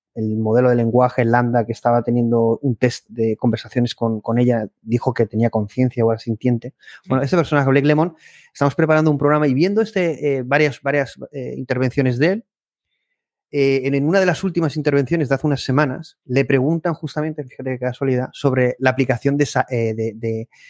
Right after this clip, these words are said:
Speaker 1: de inteligencia artificial y de modelos de lenguaje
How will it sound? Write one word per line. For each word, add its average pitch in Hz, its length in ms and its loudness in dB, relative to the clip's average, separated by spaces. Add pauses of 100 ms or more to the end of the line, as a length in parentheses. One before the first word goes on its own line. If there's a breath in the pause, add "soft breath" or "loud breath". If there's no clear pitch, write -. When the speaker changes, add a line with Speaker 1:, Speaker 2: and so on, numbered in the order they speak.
(140 loud breath)
Speaker 1:
de 131 140 0
inteligencia 143 480 2
artificial 180 360 2
y 175 60 4
de 151 100 2
modelos 143 380 2
de 175 80 2
lenguaje 156 580 2